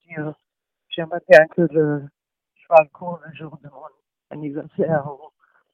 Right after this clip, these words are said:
quelque chose comme ça. <laughs> Je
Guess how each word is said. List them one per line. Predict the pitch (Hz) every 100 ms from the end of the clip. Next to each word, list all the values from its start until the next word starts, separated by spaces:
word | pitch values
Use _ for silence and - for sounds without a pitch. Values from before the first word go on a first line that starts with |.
| _
quelque | 143 -
chose | 160 131 -
comme | - -
ça. | 185 - - - - - - - -
<laughs> | - - - - _ _ -
Je | 233